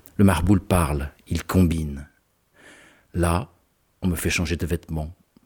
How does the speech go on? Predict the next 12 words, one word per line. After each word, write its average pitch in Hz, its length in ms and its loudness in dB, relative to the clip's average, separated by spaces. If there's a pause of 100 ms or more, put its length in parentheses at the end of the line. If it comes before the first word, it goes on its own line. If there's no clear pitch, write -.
(140)
Plus 127 180 2
de 98 80 -2
tunique 98 380 0
rouge, 82 520 -6
un 92 180 0
grand 92 400 -2
haïk 98 520 -2
bleu, 90 460 -4
comme 110 160 2
ceux 107 200 0
du 85 160 -4
drap. 80 360 -4